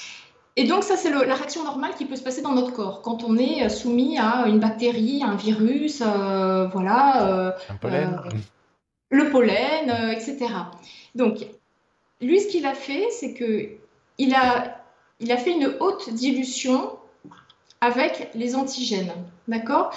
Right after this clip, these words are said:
Speaker 2: Alors,
Speaker 1: Haute
Speaker 2: haute
Speaker 1: dilution.
Speaker 2: dilution, voilà, c'est qu'il a,
Speaker 1: Oui.
Speaker 2: il a, il a, je te laisse expliquer ce qui est une haute dilution.
Speaker 1: Oui, alors la haute dilution, qu'est-ce que c'est ? C'est en gros, on va, euh,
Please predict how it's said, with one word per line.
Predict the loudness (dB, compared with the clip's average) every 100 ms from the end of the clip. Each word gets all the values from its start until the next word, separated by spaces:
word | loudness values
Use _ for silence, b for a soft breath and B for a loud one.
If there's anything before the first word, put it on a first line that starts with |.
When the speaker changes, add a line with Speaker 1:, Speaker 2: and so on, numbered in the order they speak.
| B B -6
Speaker 2:
Alors, | 2
Speaker 1:
Haute | 4
Speaker 2:
haute | 4
Speaker 1:
dilution. | 4 2 0
Speaker 2:
dilution, | 0 -4 -6
voilà, | -4 -4 -4 -8
c'est | -14
qu'il | -8 -4
a, | -4 -2 4
Speaker 1:
Oui. | 4 2 -4
Speaker 2:
il | -6
a, | -4 -4
il | -4
a, | -6 -10 -14 -18 -16
je | -16 -2
te |
laisse | 0 2
expliquer | -2 -4 -4 -4
ce | -2
qui |
est | -6 -2
une | -2
haute | 0
dilution. | 0 0 0 -2 -6 -8 b b _ _ _
Speaker 1:
Oui, | -2 -2 -2 -4 -2
alors | 0 2
la | 2
haute | 2 0
dilution, | -2 -2 -4 -4 -8 -8
qu'est-ce | -8 -6
que | -6
c'est ? | -6 -4 -2 -2
C'est | -4 2 4
en | 4
gros, | 2 0 0 -2 -2 -8 -20 _ _ _ _ _ -2
on | 0
va, | 4 4 4 2 -2 -4
euh, | -2 -2 -2 -4 -8